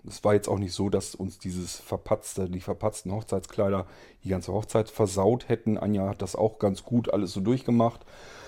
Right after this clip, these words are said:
<coughs> Nichtsdestotrotz war das natürlich, ähm, schlichtweg, ja, die einzige Katastrophe an der ganzen Hochzeit. Also das hätte jetzt echt nicht sein müssen. Ähm,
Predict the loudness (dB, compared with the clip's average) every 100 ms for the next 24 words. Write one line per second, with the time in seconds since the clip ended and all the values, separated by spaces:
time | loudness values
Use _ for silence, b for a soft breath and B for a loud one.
0 | B B B -16 10 12 12 12 12 8
1 | 6 4 4 2 4 4 2 2 2 4
2 | 4 4 4 0 2 2 2 -2 -4 0
3 | 2 2 0 -2 -12 -20 -20 _ -12 -4
4 | -4 -2 -2 -2 -8 -20 _ _ -4 -2
5 | -2 0 0 0 -2 -2 -2 -4 -4 0
6 | 2 2 2 2 0 -2 0 0 -2 -6
7 | -8 -8 -10 -6 -8 -8 -8 -6 -6 -6
8 | -8 -12 -8 -8 -4 -2 0 0 0 -2
9 | -4 -6 _ _ _ _ _ _ _ _
10 | _ -20 -10 -4 0 0 2 0 -2